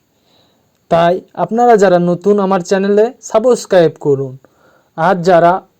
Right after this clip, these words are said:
already সাবস্ক্রাইব করেছেন তাদেরকে জানাই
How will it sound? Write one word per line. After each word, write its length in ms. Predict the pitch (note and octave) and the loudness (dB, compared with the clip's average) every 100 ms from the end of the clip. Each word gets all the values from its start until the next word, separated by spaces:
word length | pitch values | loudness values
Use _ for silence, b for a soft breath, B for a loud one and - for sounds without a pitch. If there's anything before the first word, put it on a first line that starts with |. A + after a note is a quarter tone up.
| _ | _
already 520 | D#3 E3+ A#3 B3 G#3 | 0 2 2 0 -2
সাবস্ক্রাইব 580 | G3 E3+ D3+ D3+ - E3 D#3+ | -2 -2 -2 -4 -2 -4 -2
করেছেন 520 | F#3 F3+ F3 G3 A#3+ B3 _ _ _ | -2 0 0 -2 -2 -6 _ _ _
তাদেরকে 680 | F3 E3 D#3+ G3+ A#3+ G#3 G#3 | -2 -2 2 2 2 2 2
জানাই 420 | E3+ D#3+ D#3+ F3 | 2 0 -2 -4